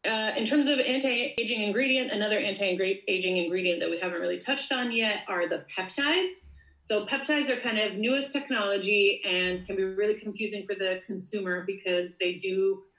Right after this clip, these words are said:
a variety of different things. So some peptides stimulate collagen, some peptides are, uh, anti-inflammatory, some are antioxidant, and some, uh, are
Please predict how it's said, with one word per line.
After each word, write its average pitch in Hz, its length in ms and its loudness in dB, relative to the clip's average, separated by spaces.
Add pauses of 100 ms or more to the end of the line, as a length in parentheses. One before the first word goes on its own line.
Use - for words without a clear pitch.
(140)
a 214 140 -6
variety 185 560 2
of 185 80 -2
different 165 320 -6
things. 240 340 0
So 196 160 0
some 240 260 -6
peptides 214 520 0
stimulate 180 440 -2
collagen, 233 640 0 (280)
some 233 360 -4
peptides 190 760 -2
are, 170 340 -4 (220)
uh, 160 180 -6 (140)
anti-inflammatory, 226 1080 -2
some 220 220 -6
are 196 120 -2
antioxidant, 240 880 -4 (320)
and 190 160 -6
some, 208 680 -2 (100)
uh, 185 500 -4 (300)
are 170 360 -4